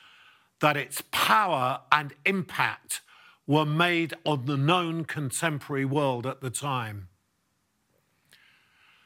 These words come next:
Now, as we look at church history, many revivals have focused on a particular truth or practice that has affected their ecclesiology.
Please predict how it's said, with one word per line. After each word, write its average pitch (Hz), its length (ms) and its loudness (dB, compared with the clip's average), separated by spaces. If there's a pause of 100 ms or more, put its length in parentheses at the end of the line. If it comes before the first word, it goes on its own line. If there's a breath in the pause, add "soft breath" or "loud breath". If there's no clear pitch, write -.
(220 soft breath)
Now, 175 220 6
as 233 200 4
we 277 140 2
look 269 220 2
at 202 160 -2
church - 420 0
history, 135 680 -2 (680 soft breath)
many 208 480 4
revivals 175 840 2
have 151 120 0
focused - 960 -2
on 170 160 2
a 160 60 2
particular - 840 -2
truth 127 600 -2 (160)
or 151 180 2
practice - 840 -2 (580 loud breath)
that 165 220 4
has 143 260 -4
affected 143 800 0
their 143 180 2
ecclesiology. 147 1080 0